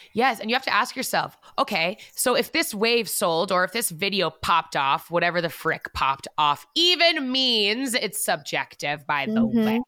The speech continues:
Speaker 2: Mm-hmm.
Speaker 1: Um, 'cause Ariana Grande isn't giving a shit about seventeen thousand likes. She's probably caring more about two billion or whatever the standard
Speaker 2: Yep.
Speaker 1: she is at herself.
Speaker 2: Yep.
Speaker 1: If that video popped off for you or that wave sold,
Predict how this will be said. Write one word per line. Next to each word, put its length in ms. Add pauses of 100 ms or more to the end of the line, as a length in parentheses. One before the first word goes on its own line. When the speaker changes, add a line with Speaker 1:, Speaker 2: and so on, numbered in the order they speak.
(160)
Speaker 2:
Mm-hmm. 1300
Speaker 1:
Um, 360
'cause 200
Ariana 280
Grande 300
isn't 440
giving 280
a 160
shit 380
about 260
seventeen 440
thousand 360
likes. 240
She's 80
probably 320
caring 300
more 120
about 240
two 160
billion 300
or 60
whatever 200
the 60
standard 280
Speaker 2:
Yep. 120
Speaker 1:
she 80
is 80
at 100 (280)
herself. 240 (220)
Speaker 2:
Yep. 200
Speaker 1:
If 120
that 220 (420)
video 680 (240)
popped 360
off 240
for 80
you 160
or 80
that 240
wave 260
sold, 380